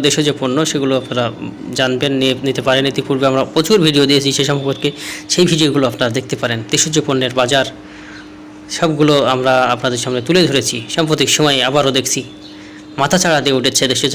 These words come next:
পণ্যের পাশাপাশি ভারতীয় পণ্য। দেশ এখন মহাসংকটের দিকে, আর এই মহাসংকট থেকে বাঁচাতে হলে অবশ্যই আমাদেরকে যার যার জায়গা থেকে প্রত্যেককে মাঠে নামতে হবে। অনলাইন, অফলাইন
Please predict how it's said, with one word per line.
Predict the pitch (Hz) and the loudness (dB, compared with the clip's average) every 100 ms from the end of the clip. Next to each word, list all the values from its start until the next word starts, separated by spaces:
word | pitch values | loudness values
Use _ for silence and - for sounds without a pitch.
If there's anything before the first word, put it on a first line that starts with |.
| 131 | 0
পণ্যের | 135 127 120 | 0 0 0
পাশাপাশি | 131 127 127 120 117 - - - 127 | 0 0 0 0 -4 -8 -20 -10 -4
ভারতীয় | 123 131 127 117 | 0 0 0 0
পণ্য। | 123 113 110 - - - - 135 | -2 -2 -4 -10 -18 -18 -8 2
দেশ | 170 185 | 4 4
এখন | 180 156 | 4 4
মহাসংকটের | 151 160 165 147 139 123 | 4 4 2 2 0 -2
দিকে, | 127 131 | 0 0
আর | 127 | 2
এই | 127 | 2
মহাসংকট | 135 139 156 156 165 | 2 2 2 2 0
থেকে | 147 131 | 0 2
বাঁচাতে | 131 143 131 | 2 2 0
হলে | 131 123 143 | 0 2 2
অবশ্যই | 160 - 131 | 2 2 2
আমাদেরকে | 131 131 120 120 | 2 0 -2 0
যার | 156 156 | 0 2
যার | 160 143 | 0 2
জায়গা | 139 135 131 | 2 2 2
থেকে | 131 120 113 | -2 -4 -4
প্রত্যেককে | 160 - 175 - 120 120 - - - - 131 | -4 0 -2 -2 -8 -8 -16 -20 -18 -4 -2
মাঠে | 139 160 | 2 2
নামতে | 139 131 | 2 0
হবে। | 135 131 123 | 2 4 4
অনলাইন, | 131 123 120 | 4 4 2
অফলাইন | 120 127 | 2 0